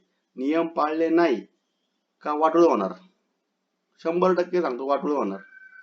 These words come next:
नियमात ट्रेडिंग केली तर तोच खरा ट्रेडर,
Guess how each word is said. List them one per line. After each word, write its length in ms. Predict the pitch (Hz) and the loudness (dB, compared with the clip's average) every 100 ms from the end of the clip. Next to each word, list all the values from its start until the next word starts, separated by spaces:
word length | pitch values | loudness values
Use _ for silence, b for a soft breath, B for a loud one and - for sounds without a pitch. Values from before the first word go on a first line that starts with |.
| - - - - - _ - | -20 -20 -20 -20 -20 _ -8
नियमात 380 | 120 131 139 147 | -4 -2 -2 -6
ट्रेडिंग 400 | - 139 139 139 | -6 -8 -6 -8
केली 380 | - 131 139 160 - _ _ _ | -10 -8 -8 -10 -14 _ _ _
तर 40 | 107 | -18
तोच 500 | - _ 170 185 - | -18 _ 0 0 -2
खरा 240 | 139 135 | 0 0
ट्रेडर, 380 | - 123 107 | 0 -2 -2